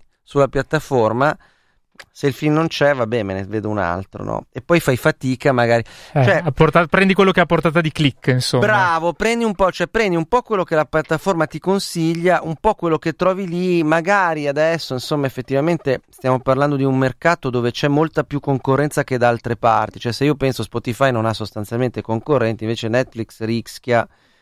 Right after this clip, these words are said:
Speaker 1: di avere molti, molti infedeli, no, in questo momento. Però è vero che c'è questo forte rischio e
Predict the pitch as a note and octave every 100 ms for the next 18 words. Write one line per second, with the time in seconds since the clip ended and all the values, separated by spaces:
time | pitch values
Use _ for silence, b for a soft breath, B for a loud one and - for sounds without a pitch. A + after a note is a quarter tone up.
0 | _ _ A2+ A#2 A#2 - A2+ A#2 A#2 A2+
1 | A#2 A#2+ A2+ C3+ B2+ A#2+ A2+ G#2 F#2+ A#2
2 | B2 C3+ C#3+ C3+ - C#3 C3 C3+ G#2 A2
3 | A2+ B2+ B2 B2 G#2+ B2 C3 C3 A2 G#2
4 | b b b b - G#3 A#3 G#3 G#3+ A#3+
5 | D3 D#3 D3 C#3 C#3+ A#2+ C#3 C3+ C3 E3
6 | G3+ - - E3+ E3